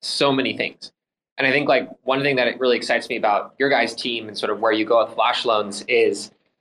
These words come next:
answering this question in Cosmos that I think is only gonna get really bad, or this problem, I guess, of fractured liquidity, right? Where you have all these different chains, all the same assets on each different chain.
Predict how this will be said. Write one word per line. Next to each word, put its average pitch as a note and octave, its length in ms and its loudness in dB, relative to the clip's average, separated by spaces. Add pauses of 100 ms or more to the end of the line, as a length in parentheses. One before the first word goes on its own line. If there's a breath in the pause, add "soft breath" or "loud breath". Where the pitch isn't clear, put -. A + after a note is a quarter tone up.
(420)
answering C#3+ 420 2
this B2+ 160 2
question C3+ 680 -2
in A#2 200 -2
Cosmos B2+ 560 0
that - 240 0
I A2+ 80 2
think C3 220 -2
is B2+ 100 -2
only A#2 240 0
gonna A#2 160 -2
get A2 300 2
really A2+ 500 0
bad, G#2+ 460 0 (260)
or A2+ 100 0
this G#2+ 140 0
problem, A2 380 -2
I A2 80 2
guess, A#2+ 320 0 (100)
of G#2+ 340 0 (120)
fractured A2 560 0
liquidity, G2 600 -4 (360)
right? G#2+ 280 2
Where A2+ 140 2
you A2 160 0
have G#2+ 400 0 (140)
all B2+ 160 4
these C3+ 180 2
different A#2+ 300 -2
chains, G2+ 500 -4 (140)
all B2+ 240 6
the C#3 80 2
same A#2+ 320 0
assets G2+ 560 -4
on A2 160 -2 (100)
each C3+ 200 -4
different G#2+ 320 -6
chain. F#2 380 -6